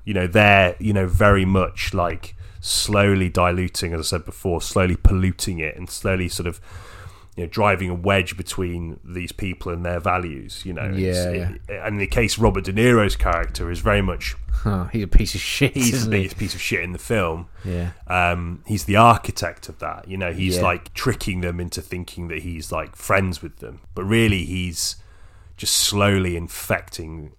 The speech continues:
Speaker 1: you know, infecting them and
Speaker 2: Yeah,
Speaker 1: making
Speaker 2: yeah.
Speaker 1: their lives worse and, and
Speaker 2: Mm.
Speaker 1: taking them further away from their culture and their values and, and manipulating them.
Speaker 2: Yeah.
Speaker 1: And if, you know, and he also manipulates DiCaprio's character. I mean, DiCaprio's character in this is,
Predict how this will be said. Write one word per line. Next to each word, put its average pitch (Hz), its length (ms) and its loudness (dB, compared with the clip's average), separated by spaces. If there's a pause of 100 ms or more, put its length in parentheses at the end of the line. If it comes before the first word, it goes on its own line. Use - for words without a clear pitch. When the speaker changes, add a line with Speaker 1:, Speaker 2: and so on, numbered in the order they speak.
(140)
Speaker 1:
you - 120 -12
know, - 80 -16 (100)
infecting - 560 -10
them - 140 -20 (160)
and 98 100 -4
Speaker 2:
Yeah, 87 220 2
Speaker 1:
making 85 180 -4
Speaker 2:
yeah. 90 100 0
Speaker 1:
their 85 160 -2
lives 85 320 -2
worse 92 600 -4
and, 80 240 -10
and 85 120 -10
Speaker 2:
Mm. - 60 -20
Speaker 1:
taking 90 320 -2
them 85 100 -6
further 90 360 -2
away 85 200 -4
from 85 200 -10
their 80 100 -4
culture - 400 -6
and 80 100 -8
their 78 120 -6
values 82 600 -4
and, 80 220 -12 (600)
and 92 300 -6
manipulating 85 840 -2
them. 71 160 -16 (240)
Speaker 2:
Yeah. 85 280 -2 (100)
Speaker 1:
And 135 140 0
if, 135 160 -4
you 160 320 -6
know, 175 120 6
and 156 160 4
he 190 120 6
also 202 300 6
manipulates 131 560 -2
DiCaprio's 117 540 -4
character. 85 420 -6
I 90 40 -4
mean, 95 160 -6
DiCaprio's 101 500 -2
character 90 440 -6
in 85 100 -8
this 90 200 -8
is, 87 200 -10